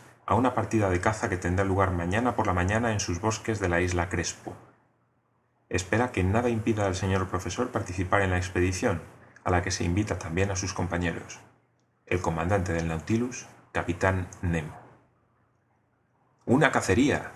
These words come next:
excla-, exclamó Ned. "Y en sus bosques de la isla Crespo", añadió Conseil. "Así que va, pues, a tierra este hombre", dijo Ned Land. "Así parece indicarlo claramente la carta", dije, releyéndola.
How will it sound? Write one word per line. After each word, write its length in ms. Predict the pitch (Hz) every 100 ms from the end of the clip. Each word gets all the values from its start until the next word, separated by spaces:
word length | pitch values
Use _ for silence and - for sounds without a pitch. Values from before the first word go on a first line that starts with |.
| -
excla-, 440 | - 92 - 85 -
exclamó 500 | 104 - 95 90 92
Ned. 200 | 90 85 87 - - - _ _ _ _ _ _
"Y 100 | -
en 100 | 90
sus 180 | 85 90
bosques 320 | 101 107 147
de 60 | 120
la 120 | 98
isla 260 | 110 120 90
Crespo", 500 | 120 151 - 87 85
añadió 360 | 87 85 90
Conseil. 440 | 87 85 - 82 80 - - _ _ _ _ _ _ _ _
"Así 220 | 110 -
que 120 | 113 107
va, 280 | 120 131
pues, 360 | - 117 123 -
a 100 | 92
tierra 420 | 127 135 104 90
este 240 | 90 - 104
hombre", 360 | 143 92 - -
dijo 320 | - 95 92 92
Ned 160 | 92
Land. 360 | 90 87 85 85 - - - _ _ _ _ _ -
"Así 240 | 90 95
parece 300 | 87 92 98
indicarlo 560 | 98 92 110 117 95 85
claramente 480 | 92 87 87 107 92
la 140 | 85
carta", 480 | 120 - - 80 85 - -
dije, 400 | 98 107 - 80
releyéndola. 800 | 87 80 80 92 101 82 78